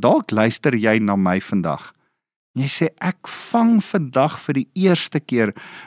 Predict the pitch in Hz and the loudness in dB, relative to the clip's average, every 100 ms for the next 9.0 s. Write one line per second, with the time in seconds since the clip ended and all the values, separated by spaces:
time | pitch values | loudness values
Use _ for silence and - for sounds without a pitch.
0 | - 120 110 175 180 160 165 - 151 - | -8 -4 2 4 6 4 4 2 0 0
1 | 160 151 - 156 92 - - 156 - - | 0 0 0 -2 -2 -4 -2 -4 -4 -20
2 | - - 160 139 165 208 - 190 123 120 | -6 2 4 6 4 2 4 4 4 4
3 | 175 180 - 180 175 175 190 175 - 160 | 4 2 0 2 4 4 4 4 4 -2
4 | - 156 - - 202 113 85 - _ _ | 2 2 2 2 4 4 0 -6 _ _
5 | _ _ _ _ _ _ _ _ 147 147 | _ _ _ _ _ _ _ _ 2 2
6 | 156 - 196 185 - - - _ _ _ | 2 4 4 2 -4 -14 -20 _ _ _
7 | _ _ _ _ _ _ _ 110 131 165 | _ _ _ _ _ _ _ 2 6 6
8 | 202 185 - 165 165 160 - 160 - | 6 4 2 4 4 4 2 -2 -2